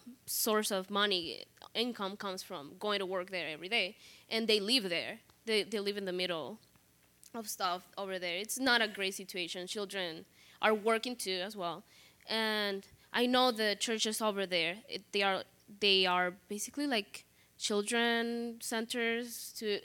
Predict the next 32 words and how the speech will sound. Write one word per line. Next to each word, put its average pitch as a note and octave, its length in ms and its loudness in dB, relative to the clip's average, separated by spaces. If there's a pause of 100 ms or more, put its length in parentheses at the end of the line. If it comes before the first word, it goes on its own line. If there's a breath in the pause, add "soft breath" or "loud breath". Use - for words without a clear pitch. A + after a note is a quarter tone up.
(180 loud breath)
So - 120 4
I C#4+ 40 8
feel F4+ 160 6
like D#4+ 200 10
th-, A#3+ 160 -2
those C4+ 360 6
churches B3+ 380 0
are A3 240 2
open G3 340 2
throughout A#3+ 320 2
the A#3+ 80 -2
day A3+ 220 2 (100)
to F#3+ 200 -4 (120)
provide F3 380 2
meals E3+ 380 -2
at G#3 120 -4
least, B3 520 -4 (400 loud breath)
or, G3+ 580 4
and A#3+ 220 2 (120)
then, G#3+ 240 2 (120)
and A3 220 -2
during A3 220 2
Sundays, F3+ 840 -2 (100)
uh, E3+ 420 -2
they F#3+ 300 2
try F#3 240 0
to E3 500 -4 (500 soft breath)
give, G#3+ 380 4
um, F3+ 460 2 (400)
classes G#3+ 480 4
to G3 160 0
teach G3+ 440 -8